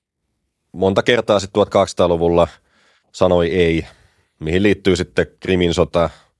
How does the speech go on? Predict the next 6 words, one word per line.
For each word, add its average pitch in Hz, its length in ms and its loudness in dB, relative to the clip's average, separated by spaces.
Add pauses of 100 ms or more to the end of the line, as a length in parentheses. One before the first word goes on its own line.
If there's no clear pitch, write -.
(360)
tuhatkahdeksansataaluvun 85 680 -2
puolivälistä 80 760 -2 (800)
ja 85 400 0 (140)
mihin 92 280 -2
liittyy 107 320 -2
sitten 98 540 -2